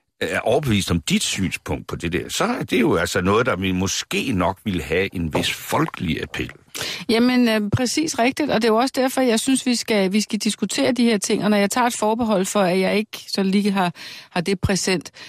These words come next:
Speaker 2: øh, så synes jeg, det kunne være noget, der var rigtig spændende at diskutere, at tage op og diskutere med folk. Øh, og jeg kan sagtens få øje på, at der sidder nogen derude og siger, "Jamen, hvordan kan hun være det, når hun også er forretningskvinde og bla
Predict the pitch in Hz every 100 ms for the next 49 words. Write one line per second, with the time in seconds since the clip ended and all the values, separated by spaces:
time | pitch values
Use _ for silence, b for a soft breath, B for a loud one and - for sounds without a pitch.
0 | B B - 180 175 170 165 - 294 302
1 | 277 226 233 254 214 190 180 196 196 190
2 | 151 226 - 247 294 370 330 226 - 190
3 | - - 98 - - 226 294 277 233 -
4 | 190 - 165 170 - 147 - - B B
5 | B B - 190 180 175 170 165 160 -
6 | 175 190 208 226 226 240 277 - - 165
7 | 208 233 226 208 - 180 202 - 240 226
8 | 202 202 202 185 196 190 180 139 151 156
9 | 143 151 156 180 196 180 156 147 170 156
10 | 165 175 165 151 160 175 156 - - -
11 | 160 - 143 143 139 123 156